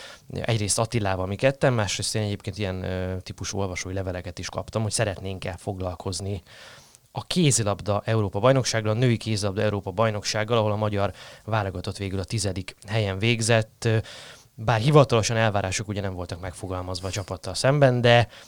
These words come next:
azt gondolom, hogy talán a közvéleménynek a várakozásait némiképpen alulmúlva, és főleg, hogyha itt a játékképét is nézem egy-két mérkőzésen.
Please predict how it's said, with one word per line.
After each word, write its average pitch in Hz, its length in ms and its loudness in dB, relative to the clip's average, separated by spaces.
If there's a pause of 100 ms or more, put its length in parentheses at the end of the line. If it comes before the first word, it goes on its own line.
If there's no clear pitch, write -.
azt 135 200 8
gondolom, 117 220 2
hogy 107 100 -2
talán 117 180 2
a 104 60 -2
közvéleménynek 98 880 0
a 95 320 -2
várakozásait 101 840 0
némiképpen 104 640 -4
alulmúlva, 98 540 0
és 120 120 0
főleg, 104 260 -4
hogyha 104 200 -8
itt 101 120 -8
a 101 40 -2
játékképét 101 760 -6
is 101 120 -8
nézem 101 300 -2
egy-két 104 300 -4
mérkőzésen. 135 640 4